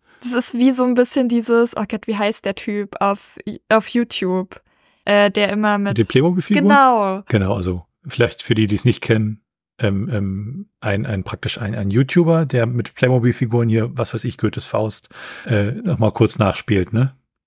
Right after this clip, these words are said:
Speaker 1: Ja, das hat mich tatsächlich durch mein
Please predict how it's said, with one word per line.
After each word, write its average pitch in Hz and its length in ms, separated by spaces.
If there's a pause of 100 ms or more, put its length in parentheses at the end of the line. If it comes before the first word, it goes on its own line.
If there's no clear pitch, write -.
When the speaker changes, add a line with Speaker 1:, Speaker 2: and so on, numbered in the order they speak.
Speaker 1:
Ja, 233 220 (200)
das 240 180
hat 262 160
mich 240 140
tatsächlich 220 560
durch 202 280
mein 196 460